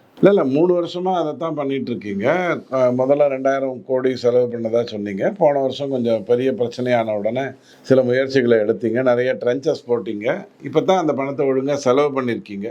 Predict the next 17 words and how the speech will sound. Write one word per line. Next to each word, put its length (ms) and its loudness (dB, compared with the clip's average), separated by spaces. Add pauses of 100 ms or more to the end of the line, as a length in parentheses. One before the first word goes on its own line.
(120)
இல்லைன்னா 340 4
அது 140 2
அப்படியே 360 0 (500)
வேற 220 4
ஏதாவது 320 0
ஒரு 100 2
விதத்துல 280 0
காணாம 560 -4
போயிருந்திருக்கும் 680 -4 (140)
அப்படிங்கிற 600 2 (120)
இதை 180 -2
நம்ம 280 -2
பார்க்குறோம். 440 -6 (480)
ரோடு 360 4
ஓரங்கள்ல 500 0 (260)
ட்ரென்ச்சஸ் 480 -4
போட்டிருக்காங்க. 720 -2